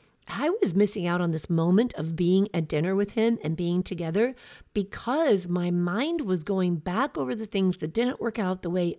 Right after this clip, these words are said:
I wanted them to be. And I was telling myself that I was feeling bad and feeling crappy because those things didn't work out.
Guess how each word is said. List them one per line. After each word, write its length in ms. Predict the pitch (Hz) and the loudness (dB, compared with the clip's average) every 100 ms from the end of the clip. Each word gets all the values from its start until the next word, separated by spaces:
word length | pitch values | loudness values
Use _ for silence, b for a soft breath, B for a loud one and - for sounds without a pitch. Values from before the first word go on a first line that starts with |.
| - | -4
I 260 | 185 220 | 0 2
wanted 400 | 214 196 190 185 | 2 2 0 0
them 220 | 170 170 175 | -2 -4 -4
to 120 | - | -6
be. 380 | 156 175 139 - B B B B - | -8 -8 -8 -12 B B B B -2
And 400 | 180 175 175 175 _ - | 0 2 0 -4 _ -12
I 240 | 180 208 | -6 -4
was 180 | 339 320 | -2 -2
telling 340 | - 190 190 185 | -2 0 0 0
myself 440 | 170 160 170 165 | -2 -2 -4 -4
that 100 | - | -6
I 120 | - 175 | -2 -2
was 220 | 160 - - | -2 -6 -4
feeling 380 | 254 254 247 226 | 0 4 4 4
bad 440 | 208 202 202 190 B B - | 2 0 -2 -4 B B -6
and 140 | 156 | -6
feeling 360 | - 269 247 233 | -2 0 2 2
crappy 640 | - 196 196 208 190 190 B B | 0 0 -2 -4 -6 -6 B B
because 480 | 185 - - 262 277 | -2 -2 0 0 2
those 180 | 220 180 | 2 2
things 280 | - 147 147 | 0 -4 -4
didn't 200 | 147 - | -6 -6
work 220 | - - | -8 -8
out. 200 | - | -10